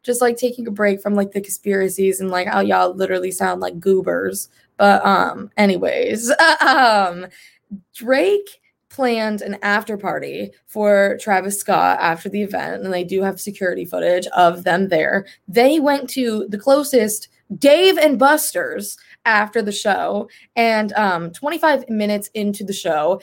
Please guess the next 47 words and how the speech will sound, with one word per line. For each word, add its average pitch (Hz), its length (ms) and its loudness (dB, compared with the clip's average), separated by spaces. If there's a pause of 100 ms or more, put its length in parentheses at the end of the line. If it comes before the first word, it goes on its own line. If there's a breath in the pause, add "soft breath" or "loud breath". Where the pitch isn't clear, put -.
(100)
it 240 160 2
had 226 160 2
been 208 220 4
declared 196 480 -2
a, 190 40 0
like, 185 180 0
a 180 40 -6
mass, 165 420 -2
like, 160 140 -2
casualty, 190 720 -2
like, 202 200 -2
event 180 520 -2
or 247 80 0
whatever, 254 240 4
so 262 140 -2
the 196 100 -2
story 339 340 4
had 214 160 4
been 156 140 0
broken. 180 540 2 (180 loud breath)
Like, 240 140 0
there's 269 200 2
no 277 240 4
way 233 180 4
the 202 60 2
homeboys 190 520 0
did 190 160 -6
not 180 320 0
know 180 540 0 (200 soft breath)
that 190 480 2
what 196 180 4
had 202 140 0
just 196 180 -6
taken 190 240 -6
place, 190 380 0 (160 loud breath)
and 240 100 -2
after 220 320 -2
eight 262 220 -2
people 247 260 -6
had 202 180 0
been 196 160 0
confirmed 196 420 -4
dead, 175 240 -2
they 190 140 -2
decided 190 500 -4
to 196 80 -16
go 185 560 2